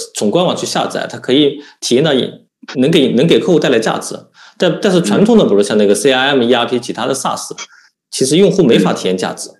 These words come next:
Speaker 1: 它很难，它需要整个企业大，一，一，一群人一，一起协同的用起来，才能产出价值。
Speaker 2: 对。
Speaker 1: 所以，所以我觉得引刀因为这个原因，
Speaker 2: 对。
Speaker 1: 我可以没有销售，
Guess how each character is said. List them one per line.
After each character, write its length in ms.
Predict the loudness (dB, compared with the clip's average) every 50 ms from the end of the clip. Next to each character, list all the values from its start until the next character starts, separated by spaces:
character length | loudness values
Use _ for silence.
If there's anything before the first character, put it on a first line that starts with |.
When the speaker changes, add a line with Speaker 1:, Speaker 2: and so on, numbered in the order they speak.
| _ _ -12
Speaker 1:
它 100 | -10 -8
很 220 | -6 -4 -4 -2
难， 180 | -2 -4 -4 -4
它 100 | 0 2 4 4 4
需 160 | 2 0 0
要 100 | 0 0
整 180 | -2 0 2
个 60 | 2 2
企 180 | 2 2 0
业 60 | 0
大， 240 | 0 0 -4 -6 -6 -6
一， 40 | -6 -6 -4 -4
一， 240 | -4 -4 -4 -4 -4 -4
一 40 |
群 220 | -4 -2 0 0 0
人 120 | 2 2
一， 60 | 2 2 2 0
一 40 | -2
起 100 | -2 -2
协 160 | -2 0 0 0
同 100 | 0 2
的 80 | 4
用 160 | 4 4 4
起 140 | 2 0 -4
来， 220 | -8 -10 -12 -16 _ _ _ -20 -20 _ -10
才 120 | -6 -2 -2
能 80 | -2
产 140 | 0 -2 -2
出 80 | -4 -2
价 120 | -2 0
值。 80 | 0 0
Speaker 2:
对。 200 | 0 -2 -6 -12 _ _ _ _ _ _ _ _ -4
Speaker 1:
所 140 | 2 4
以， 120 | 4 4 4
所 160 | 4 4 6
以 40 | 6
我 60 | 6
觉 140 | 6 4 4
得 80 | 4
引 160 | 4 2 2 0
刀 180 | 0 0 2
因 160 | 2 2 2
为 80 | 2 2
这 140 | 2 2 4
个 160 | 4 4 4
原 200 | 4 2 2 2
因， 200 | 0 0 0 0
Speaker 2:
对。 100 | -2 -6 _ _ -16 -16 -16 -16 -16 _ _
Speaker 1:
我 280 | -2 0 2 4 2 2
可 140 | 2 4 4
以 80 | 4
没 120 | 6 6 4
有 80 | 4
销 220 | 2 0 -2 -4 -2
售， 360 | -2 -2 -4 -4 -8 -16